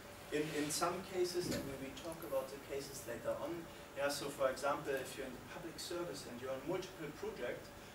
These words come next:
and you're, you're working with one, uh, um, uh, yeah, main contractor maybe more than others,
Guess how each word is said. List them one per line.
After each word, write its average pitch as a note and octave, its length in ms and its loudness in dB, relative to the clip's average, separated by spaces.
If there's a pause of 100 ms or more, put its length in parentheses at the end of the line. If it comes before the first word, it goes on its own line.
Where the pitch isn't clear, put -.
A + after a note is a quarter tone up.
(160)
and B2+ 140 0
you're, C3+ 160 4
you're C3 160 6
working D#3+ 420 4
with C#3+ 180 2 (100)
one, E3+ 380 6 (120)
uh, C#3+ 280 10
um, C#3 320 0 (140)
uh, B2 220 0 (720)
yeah, C3+ 140 4 (600)
main D3 220 2
contractor D3 640 4
maybe C3+ 320 2
more D#3 300 6
than C#3 260 4
others, E3 440 4